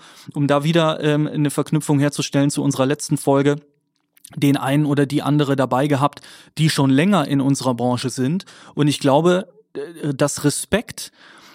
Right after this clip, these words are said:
den, den Älteren gegenüber oder den Erfahrenen gegenüber auch eine ganz wichtige Rolle ist. Ne? Nicht irgendwie Ehr-, Ehrfurcht und keine Angst und man muss sich deswegen nicht zurückhalten, aber man muss schon irgendwie re-, respektieren,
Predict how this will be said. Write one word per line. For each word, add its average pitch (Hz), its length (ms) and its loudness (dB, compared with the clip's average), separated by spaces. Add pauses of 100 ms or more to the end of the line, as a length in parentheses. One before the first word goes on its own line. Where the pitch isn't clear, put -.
(280)
den, 156 300 4
den 139 300 2
Älteren 170 460 0
gegenüber 156 400 -2
oder 139 180 0
den 131 160 0
Erfahrenen 147 560 2
gegenüber 143 460 -2
auch 139 100 -4
eine 143 140 0
ganz 135 260 -4
wichtige 135 320 -6
Rolle 120 240 -2
ist. - 360 -12
Ne? 170 180 2
Nicht 170 260 0
irgendwie 160 280 0
Ehr-, 180 260 -2 (160)
Ehrfurcht 170 580 0
und 151 80 -2
keine 139 320 0
Angst 185 400 2
und 160 100 0
man 147 140 4
muss 165 140 0
sich 165 100 -4
deswegen 156 300 0
nicht 147 140 -2
zurückhalten, 156 520 -2
aber 170 160 2
man 170 160 2
muss 185 140 0
schon 180 180 -2
irgendwie 165 240 0
re-, 156 240 -2
respektieren, 170 760 0